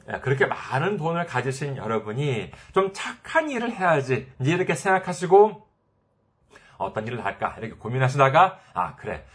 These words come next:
가정 형편이 좀 어려운 학생들에게 학비를 지원해 주자."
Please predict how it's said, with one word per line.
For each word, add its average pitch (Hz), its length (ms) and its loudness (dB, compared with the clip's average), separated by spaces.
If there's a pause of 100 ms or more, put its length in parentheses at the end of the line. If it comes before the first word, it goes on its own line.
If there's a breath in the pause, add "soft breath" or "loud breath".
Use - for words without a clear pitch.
(140 soft breath)
가정 127 480 -2
형편이 233 460 -8
좀 269 140 -2
어려운 156 340 0
학생들에게 156 760 -2
학비를 240 580 -10
지원해 123 380 -4
주자." 95 300 -6